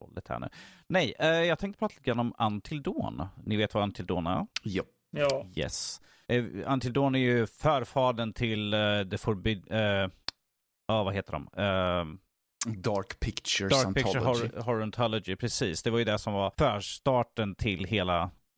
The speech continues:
Speaker 1: den spelstudion, <clears throat>
Speaker 2: Mm.
Speaker 1: Supermassives, eh, spelserie där. Och som sagt, nu är, kommer ju rykten om att det ska släppas till Playstation fem. En, en
Speaker 2: Mm.
Speaker 1: liten uppfixad version som släpptes till P S fyran,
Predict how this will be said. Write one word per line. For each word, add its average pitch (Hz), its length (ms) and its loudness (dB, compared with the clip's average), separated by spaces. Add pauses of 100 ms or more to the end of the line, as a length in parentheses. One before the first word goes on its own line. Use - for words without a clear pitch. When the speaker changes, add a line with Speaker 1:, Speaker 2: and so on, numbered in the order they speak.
(240)
Speaker 1:
den 117 180 0
spelstudion, 98 960 -2
<clears throat> - 40 -20
Speaker 2:
Mm. 147 280 0
Speaker 1:
Supermassives, 110 840 0
eh, 95 280 2
spelserie 101 840 -2
där. 87 260 -2 (360)
Och 113 180 2 (220)
som 120 180 -2
sagt, 110 260 0
nu 127 200 4 (260)
är, 76 40 -4
kommer 127 240 0
ju 120 180 0 (280)
rykten 117 420 -2
om 120 80 2
att 110 120 0
det 104 60 -6
ska - 140 -6
släppas - 380 -6
till 131 120 -6
Playstation - 680 -6
fem. 65 400 -4 (160)
En, 101 320 -2
en - 80 -2
Speaker 2:
Mm. 82 100 0
Speaker 1:
liten 98 200 -4 (100)
uppfixad - 760 -2
version 95 560 -2
som 101 160 -4
släpptes - 260 -8
till - 80 -8
P 107 260 -2
S - 120 -4
fyran, 98 480 0